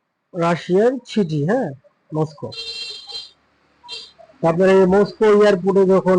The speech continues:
ল্যান্ড করবেন, ল্যান্ড করার পরে আপনাদের অনেক ক্ষেত্রে অনেকে বলে যে রাশিয়ার ভিসা যাদের পাসপোর্টে আছে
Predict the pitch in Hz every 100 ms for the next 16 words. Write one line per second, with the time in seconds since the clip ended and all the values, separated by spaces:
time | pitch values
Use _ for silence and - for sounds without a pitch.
0 | 170 165 156 156 139 151 220 _ _ _
1 | _ _ _ _ _ _ _ - - _
2 | - 151 170 190 208 202 190 175 170 156
3 | 160 151 160 147 160 190 _ _ _ _
4 | _ _ _ _ _ _ _ _ _ _
5 | _ _ _ _ - 220 277 - 254 254
6 | 262 247 269 247 277 247 247 247 240 226
7 | 226 233 240 185 180 196 190 226 240 240
8 | 233 - _ - 170 175 196 185 240 240
9 | 180 170 185 220 170 156 175 160 151 143
10 | 147 147